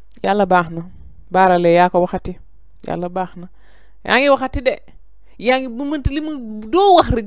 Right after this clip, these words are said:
sa nettali bi doo ko yëmale ci sa bopp rek ak waa Touba nga génnee ci suñu président de la République. Mu naan Diomaye. Génnee ci Diomaye ba mu set. Yow nettalil sa nettali rek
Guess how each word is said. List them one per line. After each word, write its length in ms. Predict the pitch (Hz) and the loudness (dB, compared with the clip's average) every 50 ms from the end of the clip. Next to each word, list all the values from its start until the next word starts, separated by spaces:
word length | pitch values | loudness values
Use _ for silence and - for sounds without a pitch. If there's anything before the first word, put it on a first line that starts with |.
| 208 - | -6 -8
sa 80 | 349 349 | -8 -4
nettali 400 | 370 392 - - 294 240 208 185 | -4 -4 -2 -2 -2 -2 -2 -2
bi 100 | 175 196 | -6 0
doo 180 | 208 359 392 | 4 4 4
ko 80 | - 381 | 4 4
yëmale 340 | 320 302 254 233 226 196 202 | 2 2 2 2 2 2 0
ci 120 | - 240 | 0 4
sa 120 | - 254 | 4 4
bopp 240 | 233 208 214 190 - 175 | 4 4 2 4 4 2
rek 120 | 180 190 - - | 2 2 0 -2
ak 160 | 220 220 - | -4 -4 2
waa 220 | 240 254 247 240 | 4 4 6 4
Touba 360 | 233 - 226 202 180 180 175 | 4 0 -4 2 2 2 2
nga 120 | 185 214 240 | 2 -2 -2
génnee 340 | 233 277 285 240 202 180 170 | 0 0 0 2 0 -4 -6
ci 80 | 175 | -6
suñu 200 | - - 196 190 185 | -12 -12 -14 -10 -6
président 500 | - 196 185 175 151 - 151 151 156 156 165 - 175 | -4 -4 -4 -4 -6 -8 -10 -10 -10 -12 -14 -12 -8
de 80 | 175 | -6
la 160 | 170 165 165 160 | -4 -4 -4 -6
République. 420 | 156 151 - - - - - - - - - - - - - - - - - - - - - - - - - - - - - - - - | -8 -12 -12 -14 -18 -20 -20 -20 -20 -20 -20 -20 -20 -20 -20 -20 -20 -20 -20 -20 -20 -20 -20 -20 -20 -20 -20 -20 -20 -20 -20 -20 -18 -6
Mu 100 | 277 311 | -4 -2
naan 200 | 294 254 214 202 | 0 0 0 0
Diomaye. 440 | 196 208 190 165 156 - - - - - - - - - - - - - - - - - - - - | -2 -4 -6 -6 -8 -10 -16 -18 -18 -18 -20 -20 -20 -20 -20 -20 -20 -20 -20 -20 -20 -20 -20 -20 -10
Génnee 300 | - 330 330 320 294 277 | -10 -8 -8 -8 -10 -10
ci 140 | 226 - 208 | -12 -14 -12
Diomaye 320 | 175 214 202 185 190 180 165 | -10 -10 -8 -6 -6 -6 -6
ba 80 | 170 | -6
mu 120 | 175 185 170 | -8 -8 -8
set. 200 | - - 165 - - - - - - - - - - - - | -8 -10 -12 -12 -14 -18 -20 -20 -20 -20 -20 -20 -20 -16 -10
Yow 140 | 247 277 269 | -8 -8 -6
nettalil 420 | 262 330 - - 330 285 247 233 220 | -6 -6 -2 2 2 2 2 0 0
sa 120 | - 220 | -4 -4
nettali 400 | 202 208 202 - 202 180 165 165 | -4 -4 -2 -2 -2 -2 -2 0
rek 260 | 185 208 - - - | -2 -2 -2 -4 -14